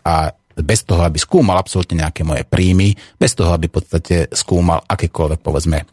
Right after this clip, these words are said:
moju vieru, moje dôvody a tak ďalej, bez toho, skrátka, aby akýmkoľvek spôsobom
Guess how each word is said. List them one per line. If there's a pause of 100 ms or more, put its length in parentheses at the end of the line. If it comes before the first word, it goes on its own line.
(260)
moju
vieru,
moje
dôvody
a
tak
ďalej,
bez
toho,
skrátka,
aby
akýmkoľvek
spôsobom